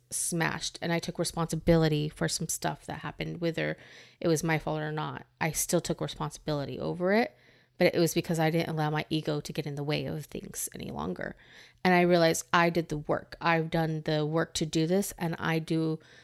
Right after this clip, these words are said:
I do deserve to succeed in this life. Ev-, everything I put out,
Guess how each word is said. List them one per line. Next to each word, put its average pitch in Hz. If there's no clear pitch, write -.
I 180
do 185
deserve 160
to -
succeed -
in 160
this 151
life. -
Ev-, 156
everything 170
I 165
put -
out, 151